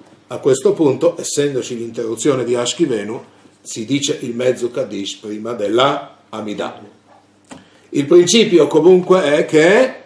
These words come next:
bisogna fare Semichat Geulah Litfilah. Per quale motivo? Che cosa c'entra la redenzione con la, con la preghiera? Abbiamo visto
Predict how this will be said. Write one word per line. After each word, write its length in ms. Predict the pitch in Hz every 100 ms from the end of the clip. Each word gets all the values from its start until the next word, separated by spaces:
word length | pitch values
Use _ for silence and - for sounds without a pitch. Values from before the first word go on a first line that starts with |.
| _
bisogna 640 | - 123 120 151 170 190 185
fare 420 | 170 165 175 185
Semichat 960 | 175 123 117 113 147 180 214 - - - -
Geulah 800 | 110 143 123 123 120 135 170 180
Litfilah. 760 | 127 120 123 - 110 98 - - _ _ _ _ _
Per 160 | - 123
quale 300 | - 180 -
motivo? 480 | - - 175 151 - _ _ - - - - -
Che 180 | 139
cosa 300 | - 214 220
c'entra 600 | 208 185 190 185 208 220
la 160 | 147 139
redenzione 760 | 156 156 147 143 143 143 180
con 460 | 180 135 135 170 170
la, 560 | 131 139 165 214 240 - - - _ _ _ _ - _ _ _ _ _ _ _ _ _ _ -
con 160 | 139
la 80 | 143
preghiera? 520 | 151 135 123 110 113 - _ _ _ _ - _ _ - - - - - _ _ _ _ _ _
Abbiamo 320 | - 185 220
visto 460 | 196 190 226 247 247